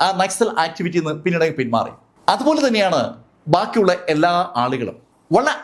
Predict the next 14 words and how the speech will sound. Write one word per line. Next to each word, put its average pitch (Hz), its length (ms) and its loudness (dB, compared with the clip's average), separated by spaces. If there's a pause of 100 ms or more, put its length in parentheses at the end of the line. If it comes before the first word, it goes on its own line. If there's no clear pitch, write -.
അപൂർവം 262 480 0
ആളുകൾ 165 240 -2 (320)
ഇപ്പോഴും 202 360 0 (420)
ആ 170 80 4 (120)
തീപ്പൊരി 202 340 -2 (300)
ഉള്ളിൽ 175 180 2 (100)
സൂക്ഷിക്കുന്നുണ്ട്. 143 640 -2 (920)
ഒരു 302 180 4
മാറ്റം 233 320 -2 (800)
നടക്കണമെങ്കിൽ 180 580 0 (880)
നിലവിലുള്ള 269 480 4
വ്യവസ്ഥ 170 320 0 (320)
തകരുക 220 420 2
തന്നെ 202 160 0